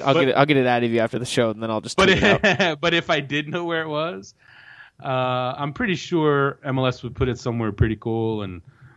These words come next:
Speaker 2: somewhere where I'm sure we'd have a good time. That's all I'll say.
Speaker 1: Where's that, Montreal?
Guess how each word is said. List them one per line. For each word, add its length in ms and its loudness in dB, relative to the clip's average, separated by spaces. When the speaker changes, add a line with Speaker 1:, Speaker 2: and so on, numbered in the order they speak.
Speaker 2:
somewhere 520 2
where 180 0
I'm 100 -2
sure 220 -4
we'd 140 -2
have 140 -4
a 40 -8
good 140 -8
time. 340 -12
That's 180 -10
all 140 -4
I'll 80 -8
say. 300 -16
Speaker 1:
Where's 180 0
that, 180 0
Montreal? 480 6